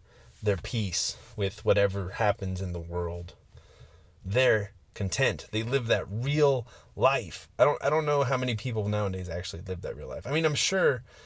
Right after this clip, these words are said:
I'm in America, so I'm, I'm, like, spoiled. I don't, I don't see, like, the,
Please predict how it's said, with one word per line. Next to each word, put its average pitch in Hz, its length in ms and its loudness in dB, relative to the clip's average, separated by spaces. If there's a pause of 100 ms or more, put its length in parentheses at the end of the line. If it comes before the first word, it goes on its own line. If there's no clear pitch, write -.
(240)
I'm 131 120 4
in 143 80 4
America, 113 680 2
so - 140 -10
I'm, 95 140 -10
I'm, 107 140 -4
like, 95 180 -2
spoiled. 92 560 4
I 98 60 4
don't, 107 200 0
I 104 60 0
don't 107 180 -2
see, 113 360 -2
like, 87 260 0
the, 82 260 -10